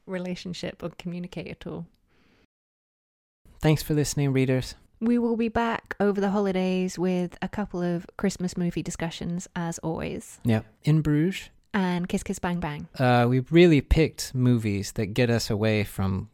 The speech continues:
Speaker 2: loss and grief and death. We've gone
Speaker 1: <laughs>
Speaker 2: for the happiest of tales. Uh, have a good end of the year, however it is you choose to spend it, which may include not at all celebrating the end of the year at this period of time.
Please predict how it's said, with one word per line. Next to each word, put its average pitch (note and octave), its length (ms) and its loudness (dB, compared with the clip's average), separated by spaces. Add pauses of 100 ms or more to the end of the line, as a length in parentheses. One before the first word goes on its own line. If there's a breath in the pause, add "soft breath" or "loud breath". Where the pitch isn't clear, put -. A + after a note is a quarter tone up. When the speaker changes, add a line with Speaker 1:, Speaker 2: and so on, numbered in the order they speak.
(260)
Speaker 2:
loss G#2 460 2
and G#2 120 -2
grief G#2+ 300 -2
and G#2 100 0
death. G#2 420 0
We've A#2 160 0
gone A#2 380 6 (200)
Speaker 1:
<laughs> - 180 -14
Speaker 2:
for B2 80 -2
the A#2 140 2
happiest A2 760 -2 (540)
of G#2 180 -6
tales. G#2 540 0 (220 soft breath)
Uh, A2+ 600 2
have D3 420 0 (120)
a B2 80 -2 (160)
good A#2+ 400 0 (260)
end A2+ 240 0
of - 160 -6
the A2 100 -2
year, G2 380 -4 (140)
however A2 420 0
it G#2+ 220 -2
is G#2 240 -4
you G#2+ 40 -8
choose A2 340 -2
to A2+ 60 -8
spend B2+ 360 0
it, C3 160 -2
which C#3+ 200 -2
may E3 240 2
include D#3+ 460 0
not B2+ 420 2
at C#3 120 0
all B2+ 160 2
celebrating A2 640 0
the G2 140 -2
end A2 180 0
of G#2 100 -6
the G#2+ 80 -4
year G2 300 0
at - 160 -6
this A2 160 -2
period G2 320 -4
of F#2 100 -10
time. F#3+ 240 -6